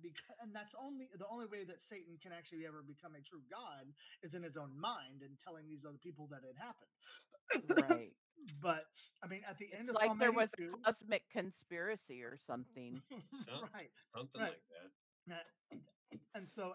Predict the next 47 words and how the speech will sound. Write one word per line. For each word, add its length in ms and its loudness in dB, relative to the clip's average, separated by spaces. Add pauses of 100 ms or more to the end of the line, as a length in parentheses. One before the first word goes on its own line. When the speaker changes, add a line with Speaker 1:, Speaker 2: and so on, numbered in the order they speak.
Speaker 1:
at 100 -12
the 220 -10
end 280 -4
of 120 -6
Psalm 280 -8
eighty-two, 500 -8 (460)
it 100 4
says, 240 -8
"Arise, 680 -6 (100)
God, 300 -6 (140)
judge 320 -10
the 180 -12
earth, 240 -12
for 120 -12
you 280 -8 (140)
possess 320 -6 (280)
all 280 -8 (160)
nations." 400 -16 (500)
Now, 300 0 (560)
or, 160 0 (100)
or 160 -4 (140)
one, 240 2
uh, 320 -4
I 80 -10
think 160 -2
there's 160 -6
another 400 -4
one. 400 -4
I, 280 -10
I, 40 -8 (280)
the 200 -6 (160)
E 160 -8
S 120 -16
V, 140 -8
I 60 -10
think, 160 -12
is 100 -12
a 80 -10 (240)
better. 460 -6
Let 100 -12
me, 300 -8
let 80 -12
me 80 -12 (100)
pull 140 -12
that 160 -8
one 100 -14
up. 140 -14